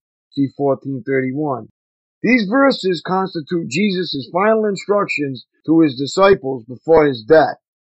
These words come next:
In them, you will read of the importance of a servant's heart,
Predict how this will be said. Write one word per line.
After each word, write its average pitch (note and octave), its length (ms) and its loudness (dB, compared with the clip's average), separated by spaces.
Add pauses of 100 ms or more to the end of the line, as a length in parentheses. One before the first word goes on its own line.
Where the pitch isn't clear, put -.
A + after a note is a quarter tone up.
In C#4+ 240 4
them, G3 440 4
you F3+ 140 0
will F3+ 200 4
read G#3 260 -2 (100)
of D#3+ 140 -4
the E3 100 -2
importance F#3+ 580 2
of D3+ 120 2
a D#3 80 -2
servant's F3+ 500 0
heart, C#3 320 2